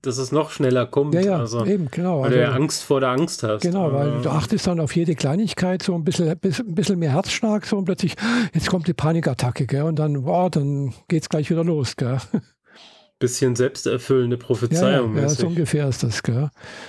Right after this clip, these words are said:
Speaker 1: Hm.
Speaker 2: Äh, und, äh, klar, man kann sich manchmal, also ich hab's wenigstens mal geschafft, mit, mich abzulenken, äh, und mich nicht reinzusteigern, aber ja.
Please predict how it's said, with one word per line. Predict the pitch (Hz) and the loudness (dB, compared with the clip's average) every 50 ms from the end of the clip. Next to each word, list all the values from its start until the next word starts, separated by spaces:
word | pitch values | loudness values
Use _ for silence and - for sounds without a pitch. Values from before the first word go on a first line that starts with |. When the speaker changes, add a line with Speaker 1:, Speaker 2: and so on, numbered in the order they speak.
| - - - | -20 -16 -10
Speaker 1:
Hm. | 123 120 117 | -6 -2 0
Speaker 2:
Äh, | 139 139 139 139 139 139 143 139 120 - | 2 2 4 4 2 2 2 0 -2 -2
und, | 175 151 135 135 127 - - | -2 -2 -2 -2 -2 0 0
äh, | 147 139 139 139 131 131 120 - - _ _ _ _ - - - | 0 0 0 0 0 -2 -4 -6 -12 _ _ _ _ -20 -20 -12
klar, | - - 123 123 143 160 147 123 123 | -4 -2 0 2 2 0 0 -2 -4
man | - 165 160 147 127 135 151 151 143 | -4 -4 -4 -6 -6 -4 -4 -2 0
kann | - 143 156 170 | 0 0 0 2
sich | 170 185 156 - | 0 0 0 0
manchmal, | 165 170 160 - 170 156 151 151 131 151 185 | 0 0 0 0 0 0 0 0 -2 -2 -4
also | 131 123 - 165 | -2 0 0 0
ich | 151 123 - | 0 0 0
hab's | 180 - - | -2 0 -2
wenigstens | - 160 160 151 131 156 | 0 0 0 0 0 0
mal | 151 147 | 0 2
geschafft, | 135 139 - - 160 151 - - | 0 0 0 2 0 0 0 0
mit, | 156 127 - - - - - - | -2 0 -2 -2 -4 -6 -6 -4
mich | 175 139 - | -2 0 0
abzulenken, | 175 - - - - 208 196 196 196 - - 202 202 - - - - - - - - - - - - - - | 0 -2 -2 -2 0 0 2 0 0 0 -2 -2 -2 -4 -8 -14 -14 -14 -12 -12 -12 -14 -14 -16 -18 -10 -4
äh, | - 156 160 160 160 | -2 0 0 2 2
und | 156 143 156 202 180 156 147 151 | 0 0 0 0 -2 -2 -2 -2
mich | 160 123 - | -2 -2 -2
nicht | 151 - 127 | -2 -2 0
reinzusteigern, | 120 127 170 - 202 170 - - 180 175 185 185 175 175 | 0 0 0 0 0 0 0 0 0 2 2 2 2 2
aber | 170 156 151 143 147 139 135 131 117 - - - _ _ _ _ | 2 2 2 2 2 0 0 -2 -4 -8 -12 -20 _ _ _ _
ja. | - 135 131 131 131 123 | -4 -2 0 0 0 -2